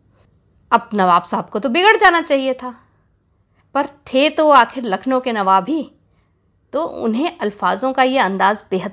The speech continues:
पसंद आया और उन्होंने कहा, "वाह, आज आपने हमें कुछ नया सिखाया है, इसके लिए आपको तोहफा मिलेगा।" और उन तीनों बहनों को इनाम देकर वापस भेजा गया। कैसा लगा नवाब की रुसवाई का ये किस्सा?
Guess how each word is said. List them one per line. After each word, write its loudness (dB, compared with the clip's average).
पसंद -10
आया -10
और 2
उन्होंने 2
कहा, 6
"वाह, 0
आज 6
आपने 0
हमें -6
कुछ -10
नया 0
सिखाया -4
है, -10
इसके -6
लिए 0
आपको 0
तोहफा 4
मिलेगा।" -8
और 0
उन -4
तीनों -2
बहनों -2
को -2
इनाम 2
देकर -4
वापस 2
भेजा -2
गया। -10
कैसा 4
लगा 4
नवाब 2
की -2
रुसवाई -2
का -4
ये -4
किस्सा? -12